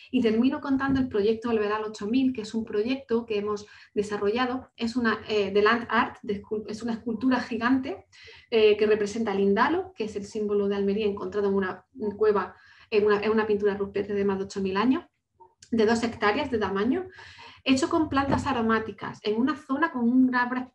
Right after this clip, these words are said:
problema de erosión. Las plantas aromáticas fijan suela, fijan el suelo y previenen esa erosión, y además que infi-, son capaces de retener el agua de lluvia. Eh, y ese indalo gigante hecho con aromáticas, eh, además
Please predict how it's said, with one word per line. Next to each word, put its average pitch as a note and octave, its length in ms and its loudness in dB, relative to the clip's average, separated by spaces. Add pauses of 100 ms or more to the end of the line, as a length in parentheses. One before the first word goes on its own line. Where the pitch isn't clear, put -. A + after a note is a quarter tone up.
problema A3+ 340 -2
de A3+ 60 0
erosión. G3+ 400 -4
Las G3+ 160 -6
plantas C4 320 -2
aromáticas B3+ 560 -4
fijan B3+ 340 -2
suela, A3 580 -4
fijan B3+ 320 -2
el G3+ 100 -2
suelo B3+ 220 -2
y C4 40 -2
previenen A3+ 380 0
esa A3 200 -6
erosión, A3 540 -6 (280)
y A3+ 80 -2
además G#3+ 220 0
que A#3+ 140 0
infi-, - 360 -2
son A#3 160 -6
capaces A#3 300 -4
de A#3+ 80 -6
retener G#3+ 400 -4
el G#3 160 -2
agua G3 340 -4
de F#3+ 140 -8
lluvia. F#3 320 -8 (480)
Eh, A#3 140 2
y A3+ 160 2
ese B3 140 0
indalo B3 200 -2
gigante G#3 480 -4
hecho A3+ 340 -6
con G3+ 520 -2
aromáticas, A#3+ 840 -4 (300)
eh, A3+ 340 4
además A3 540 0